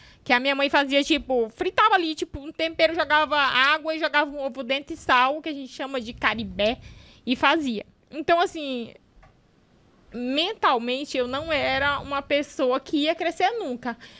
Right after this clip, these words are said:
E eu vou te falar o ponto X que fez eu, tipo assim, eu era também uma pessoa que aprendi com a minha mãe a fazer a técnica, que é o que eu vendo hoje pras outras pessoas como curso, e vendo muito mais do que isso. Foi ele.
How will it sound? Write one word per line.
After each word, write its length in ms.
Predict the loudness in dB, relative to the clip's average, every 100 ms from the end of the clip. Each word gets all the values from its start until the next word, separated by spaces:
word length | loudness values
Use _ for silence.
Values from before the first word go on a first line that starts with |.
| -16 2
E 40 |
eu 60 | 4
vou 80 | 4
te 100 | 4
falar 200 | 4 4
o 40 |
ponto 300 | 4 0 2
X 240 | 2 2 0
que 140 | -2
fez 380 | 2 2 2 2
eu, 680 | 4 4 4 0 -2 -4 -8 _ _ -16 -16 _ -20 -20 _ -20
tipo 200 | -8 -6
assim, 240 | -6 -10 -12 _ _ _ _ _ _ _ _ _ _
eu 220 | 2 4
era 480 | 6 4 4 2 0 -2
também 300 | -6 -2 -4
uma 120 | -4
pessoa 220 | -6 -4 -2
que 60 |
aprendi 320 | -2 -2 -6 -4
com 80 |
a 40 | -4
minha 160 | -2
mãe 140 | -2 0
a 20 |
fazer 200 | 2 2
a 80 | 2
técnica, 500 | 4 2 2 -2 -2
que 100 | 2
é 40 |
o 40 | 2
que 100 | 2
eu 80 | 0
vendo 220 | -2 -2
hoje 160 | -4
pras 160 | -2 -6
outras 180 | -6 -6
pessoas 340 | -4 -2 -2
como 260 | -2 -4 -4
curso, 420 | -2 0 0 0
e 60 | 0
vendo 220 | 2 0
muito 200 | -4 -2
mais 180 | 2 2
do 80 | 2
que 100 | -2
isso. 360 | 0 -2 -6 -12 -18 -20 -20 -20 _ _ _ _ _ _ _ _ -20 -20 -20 -20 -20 _ _ -10 -4
Foi 240 | 2 4
ele. 260 | 4 4